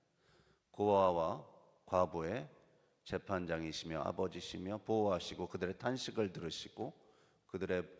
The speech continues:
그들을 보호하셔서 그들 대신 나-, 나서시고 그들을 괴롭히는 자를 위하여 복수하시는 하나님,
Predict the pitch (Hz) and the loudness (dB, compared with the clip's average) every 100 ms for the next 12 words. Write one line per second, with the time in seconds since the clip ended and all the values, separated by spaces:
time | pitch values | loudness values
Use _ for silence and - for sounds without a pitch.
0 | - - - 107 101 104 101 98 - - | -20 -20 -6 -2 2 4 6 4 0 0
1 | 110 110 95 87 82 - 82 113 104 120 | 4 6 6 4 -6 -6 -6 -4 0 2
2 | 104 104 107 101 87 87 85 82 90 87 | 2 0 0 -2 2 2 0 0 2 2
3 | 92 87 - - 117 - - - - 85 | -2 -8 -10 -10 -10 -10 -20 -20 -10 -8
4 | 85 98 90 - 101 98 95 90 76 78 | -8 -6 -6 -6 -6 -6 -6 -8 -10 -12
5 | 80 71 78 107 - 98 - 98 85 85 | -12 -12 -10 -12 -14 -14 -8 -8 -8 -10
6 | 80 78 76 85 113 | -8 -8 -8 -8 -10